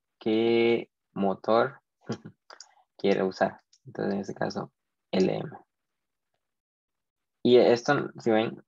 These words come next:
esto no, la, la idea es que quizás parezca un poco extraño porque esta es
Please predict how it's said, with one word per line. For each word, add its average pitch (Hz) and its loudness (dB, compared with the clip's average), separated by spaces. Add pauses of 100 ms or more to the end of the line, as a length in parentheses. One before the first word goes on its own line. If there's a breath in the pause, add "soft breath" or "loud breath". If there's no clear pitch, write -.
(140)
esto 107 -6
no, 117 -2 (600)
la, 104 4
la 98 6
idea 104 6
es 107 -4
que - -14 (840)
quizás 107 -4
parezca 120 2
un 123 -8
poco - -8
extraño 117 -4
porque 101 -6 (520)
esta 117 2
es 123 -2